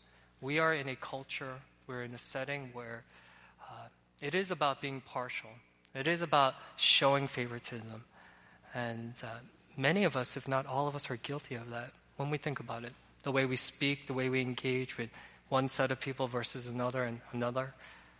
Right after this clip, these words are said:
But may we be deeply challenged by the fact that God has chosen the weak things of this world. He has chosen the poor so that he might receive all glory. May that radically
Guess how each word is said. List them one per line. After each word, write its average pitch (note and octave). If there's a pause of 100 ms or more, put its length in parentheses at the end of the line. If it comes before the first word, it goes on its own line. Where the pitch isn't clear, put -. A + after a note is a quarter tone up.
(500)
But D3
may D3+
we F3
be D#3+
deeply C#3+
challenged B2
by C3
the B2
fact -
that B2 (560)
God C#3+
has D3
chosen C3
the A#2+
weak B2
things B2+
of A#2+
this -
world. A#2+ (220)
He D3
has D3
chosen C#3+
the C#3
poor A#2+ (320)
so -
that B2+
he D3
might B2+
receive A#2+
all A#2
glory. C3 (840)
May D3+
that G3 (340)
radically D3